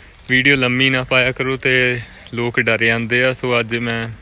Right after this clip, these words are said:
ਵੀਡੀਓ ਛੋਟੀ ਰੱਖੀ ਆ ਇਹ। ਤੇ ਵਾਹਿਗੁਰੂ ਜੀ ਕਾ ਖਾਲਸਾ, ਵਾਹਿਗੁਰੂ ਜੀ ਕੀ ਫਤਿਹ। ਹੁਣ ਕੁੱਤੀ ਵੀ ਵਿਚਾਰੀ ਬਾਹਰ ਆ ਗਈ ਆ, ਤੇ ਉਹ ਦੇਖ ਸਕਦੇ ਆ ਤੁਸੀਂ,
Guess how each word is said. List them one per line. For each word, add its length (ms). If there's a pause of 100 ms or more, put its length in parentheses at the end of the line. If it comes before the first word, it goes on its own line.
(760)
ਵੀਡੀਓ 260
ਛੋਟੀ 340
ਰੱਖੀ 340
ਆ 60
ਇਹ। 200 (1400)
ਤੇ 140
ਵਾਹਿਗੁਰੂ 440
ਜੀ 180
ਕਾ 160
ਖਾਲਸਾ, 400
ਵਾਹਿਗੁਰੂ 360
ਜੀ 120
ਕੀ 100
ਫਤਿਹ। 380 (2000)
ਹੁਣ 140
ਕੁੱਤੀ 440
ਵੀ 300
ਵਿਚਾਰੀ 340
ਬਾਹਰ 280
ਆ 120
ਗਈ 200
ਆ, 160 (1400)
ਤੇ 60
ਉਹ 120
ਦੇਖ 220
ਸਕਦੇ 360
ਆ 60
ਤੁਸੀਂ, 320